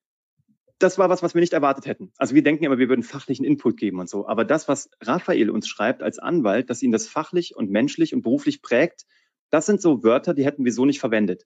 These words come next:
Die werden wir aber jetzt in unseren Sprachgebrauch aufnehmen. Also guckt doch mal, und das ist ein ganz geiler Tipp, den könnt ihr alle machen. Fragt bitte, schon wieder eine Hausaufgabe, es tut mir leid, aber wir müssen noch mehr Hausaufgaben aufgeben.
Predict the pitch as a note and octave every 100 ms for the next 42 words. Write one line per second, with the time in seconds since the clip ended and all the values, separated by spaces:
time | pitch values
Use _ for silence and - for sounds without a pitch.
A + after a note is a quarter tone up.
0 | _ - G2+ A#2 B2+ G2+ F#2+ F2+ F#2 A2
1 | B2 - _ _ _ _ C3 C3+ C#3 -
2 | D#3 F3+ - - G2 - F#2 - F#2 E2+
3 | F2 A#2 C#3 C#3 - - _ _ _ -
4 | A3+ A3+ A#3+ F3 D#3+ E3 F3 - _ _
5 | _ _ _ _ _ _ - E3+ E3 D3+
6 | F3 D3 C#3 C#3 D3+ - A#2+ B2+ B2+ A2
7 | A#2+ - F#2 - _ _ _ - - G#2+
8 | E3+ - - - A#2+ B2 F3 F3 - -
9 | - - G#2 G3 - G2+ - F#2+ F2+ F2+
10 | B2+ A#2+ B2+ G#2 F#2+ G2 A#2 A#2 E3+ D#3+
11 | G#2+ G#2 - G2+ G2+ G2+ A2+ C3